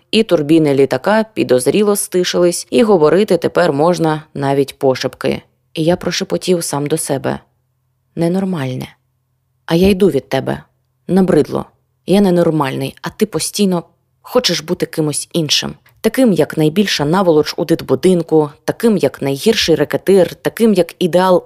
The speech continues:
Алли, який вона навіть не любила ніколи, просто базікала дурна баба, бо була невдоволена життям. Не через нестачу грошей, через нестачу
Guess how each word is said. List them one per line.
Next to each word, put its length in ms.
Алли, 400
який 280
вона 240
навіть 300
не 140
любила 440
ніколи, 540
просто 300
базікала 540
дурна 360
баба, 440
бо 160
була 440
невдоволена 720
життям. 500
Не 140
через 300
нестачу 460
грошей, 520
через 320
нестачу 500